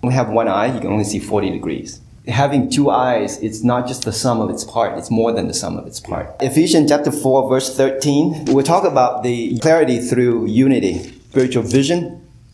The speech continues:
how we are able to see more clearly,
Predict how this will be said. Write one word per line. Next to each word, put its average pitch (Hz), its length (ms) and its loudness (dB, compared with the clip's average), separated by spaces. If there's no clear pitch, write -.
how 120 240 0
we 120 140 0
are 110 100 2
able 123 260 2
to 113 100 0
see 120 680 0
more 147 240 4
clearly, 123 640 0